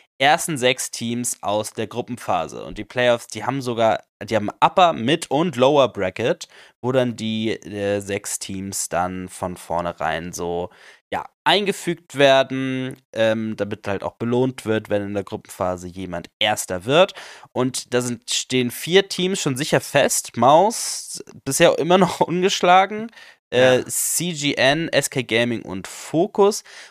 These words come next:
Speaker 1: Und so gut wie sicher auch die Weisen. Das will ich aber nicht bestätigen. Ich hab gestern noch ein bisschen rumgerechnet. Sie können theoretisch noch sich nicht qualifizieren, meine ich. Ja?
Speaker 2: <laughs>
Speaker 1: Äh, also es ist, müssen sie rechnerisch sehr viel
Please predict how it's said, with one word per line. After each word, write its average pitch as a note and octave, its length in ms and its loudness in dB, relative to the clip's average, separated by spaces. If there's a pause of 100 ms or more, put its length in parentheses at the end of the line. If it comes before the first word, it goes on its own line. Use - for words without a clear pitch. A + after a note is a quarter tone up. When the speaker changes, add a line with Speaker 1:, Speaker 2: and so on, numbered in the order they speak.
(100)
Speaker 1:
Und D#3+ 220 -2
so C3+ 100 0
gut C#3+ 400 -4
wie D#3+ 120 -2
sicher D#3 440 -2
auch C3+ 160 4
die B2+ 320 -4
Weisen. A#2+ 540 4
Das B2 180 -4
will D#3 160 -4
ich C#3+ 80 -4
aber C3+ 140 2
nicht C#3 180 -4
bestätigen. C3+ 520 -4
Ich - 100 -10
hab B2 80 -8
gestern B2+ 260 -4
noch A#2+ 100 0
ein A2+ 120 -4
bisschen A#2 180 -4
rumgerechnet. A2 760 -4
Sie - 140 -14
können - 340 -6
theoretisch - 540 -4
noch - 300 -8 (100)
sich - 240 -12
nicht - 140 -16
qualifizieren, A#2 720 -2
meine D3+ 380 4
ich. G2 480 -8 (120)
Ja? C#3 260 4 (240)
Speaker 2:
<laughs> - 240 -8
Speaker 1:
Äh, C#3 340 6
also C3+ 260 0
es C#3 180 -2
ist, C#3+ 200 -8 (300)
müssen C#3+ 300 -6
sie C3 80 -6
rechnerisch B2 480 -2
sehr A2+ 160 0
viel G#2 380 -6